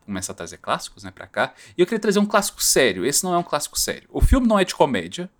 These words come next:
ele não tem humor pastelão. Ele é um drama, mas por causa do gore e da atuação muito ruim dos personagens,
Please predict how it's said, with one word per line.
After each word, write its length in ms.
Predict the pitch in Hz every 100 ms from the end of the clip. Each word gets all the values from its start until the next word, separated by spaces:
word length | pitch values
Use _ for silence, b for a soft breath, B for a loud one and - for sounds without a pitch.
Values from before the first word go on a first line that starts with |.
| -
ele 140 | 120
não 120 | 120 120
tem 480 | - 113 104 95 - b b -
humor 400 | 131 120 120 123
pastelão. 680 | 113 104 - 90 87 92 151 _ _
Ele 180 | 107 110
é 40 |
um 100 | 123 175
drama, 540 | 139 101 92 139 180 _ _ _ _ _ _ -
mas 300 | 139 156 -
por 180 | 233
causa 260 | 214 202 180
do 160 | 143 208
gore 640 | 139 - 135 151 127 -
e 40 |
da 200 | 123 135
atuação 480 | 123 - 127 - 123
muito 360 | 120 156 208 127
ruim 160 | 123
dos 120 | 120
personagens, 920 | - 113 - 107 123 135 104 - -